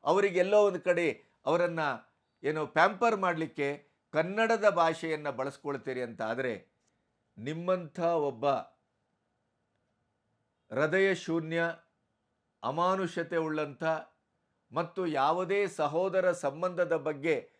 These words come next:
ಕನಿಷ್ಠ ಪಕ್ಷದ ಒಂದು ಗೌರವವೂ ಇಲ್ಲದೇ ಇದ್ದಂಥ ಒಬ್ಬ ವ್ಯಕ್ತಿ ಅಂತ ಭಾವಿಸ್ಬೇಕಾಗತ್ತೆ. ನೀವೊಬ್ಬ ಶ್ರೇಷ್ಠ ನಟನಾಗಿರ್ಬೋದು, ನೀವೊಬ್ಬ ಶ್ರೇಷ್ಠ ಸಂಸಾರಸ್ಥ ಅಲ್ಲ, ನೀವೊಬ್ಬ ಶ್ರೇಷ್ಠ ಸಮಾಜ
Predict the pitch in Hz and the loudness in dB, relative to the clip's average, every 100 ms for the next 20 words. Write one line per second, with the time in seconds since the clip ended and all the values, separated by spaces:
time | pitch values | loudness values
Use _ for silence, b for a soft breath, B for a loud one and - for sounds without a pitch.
0 | b _ 151 190 190 - 190 170 170 160 | b _ -4 -4 -4 -2 -2 -2 -4 -4
1 | 156 143 110 B _ 147 151 123 107 175 | 0 0 -2 B _ -4 -4 -2 4 6
2 | 208 202 190 175 156 156 151 131 151 123 | 6 4 2 0 0 -2 -2 -4 -4 -4
3 | 139 131 151 151 - b b - 131 127 | -6 -6 -6 -4 -6 b b -6 -4 -4
4 | 120 135 147 - 151 127 107 135 101 110 | -2 -4 -4 -4 -4 -4 -8 -10 -6 -6
5 | 107 101 87 85 76 _ _ _ _ _ | -6 -12 -14 -16 -18 _ _ _ _ _
6 | _ _ _ _ _ _ - 165 175 170 | _ _ _ _ _ _ -4 0 2 0
7 | 165 170 196 190 208 165 156 185 196 180 | 0 0 0 0 -4 -4 -4 -2 -2 -2
8 | 160 139 131 110 90 _ _ - 151 165 | -2 -2 -2 -4 -10 _ _ -6 0 0
9 | 151 151 156 180 180 175 160 151 143 160 | 0 -4 -4 -6 -4 -6 -6 -8 -4 -2
10 | 147 - 127 98 87 80 _ _ _ - | -2 -4 -4 -4 -6 -14 _ _ _ -4
11 | 165 160 165 151 165 175 - 170 156 143 | -2 0 -2 -4 -6 -6 -4 -4 -4 -2
12 | 165 165 | -2 0